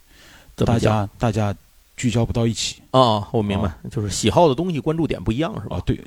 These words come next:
Speaker 2: 他们可能会觉得比较知名的人、知名的一些事件可能会更有趣一些。
Speaker 1: 嗯。嗯。
Speaker 2: 但我会觉得呢，一些生活化的东西说不定也是有趣的。
Speaker 1: 嗯。
Speaker 2: 啊，比如说，呃，北宋时期有一个东西叫拉猫器，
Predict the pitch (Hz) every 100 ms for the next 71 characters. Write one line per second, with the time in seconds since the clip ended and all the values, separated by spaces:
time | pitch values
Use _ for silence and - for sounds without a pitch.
0 | - - 185 160 104 98 131 101 101 110
1 | 85 95 104 - 127 110 90 117 80 78
2 | 85 - 104 95 101 98 98 90 - 95
3 | 85 87 - 120 98 98 120 87 80 -
4 | 92 - - - 135 110 92 - - -
5 | 160 131 90 - 151 98 98 95 82 80
6 | 87 - - - 135 139 - 165 175 101
7 | 82 87 85 82 80 - 95 104 90 -
8 | 170 78 - - - - - 113 95 -
9 | - - 82 80 90 85 95 85 82 80
10 | - - - - 85 82 78 82 - 85
11 | 85 113 - 92 - 95 90 - - 95
12 | 80 82 92 78 85 95 - 92 87 90
13 | 82 101 92 87 92 - -